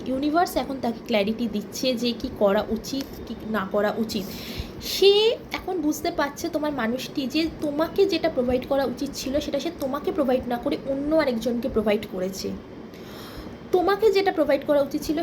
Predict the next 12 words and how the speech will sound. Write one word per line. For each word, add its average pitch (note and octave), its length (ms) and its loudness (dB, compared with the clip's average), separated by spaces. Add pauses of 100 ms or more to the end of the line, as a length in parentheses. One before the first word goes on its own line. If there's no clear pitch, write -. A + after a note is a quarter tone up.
সেটা D#4+ 220 -4
তোমাকে D#4+ 280 -2
না E4 220 0
করে E4 220 0
সে E4+ 60 -2 (120)
অন্য C4 160 -2 (120)
একজনকে C#4+ 340 -2 (120)
করেছে। C4 380 2 (3000)
যেটা D#4 180 4 (320)
তুমি D#4 200 6 (120)
ডিজার্ভ B3+ 340 4 (140)
করো G3 220 4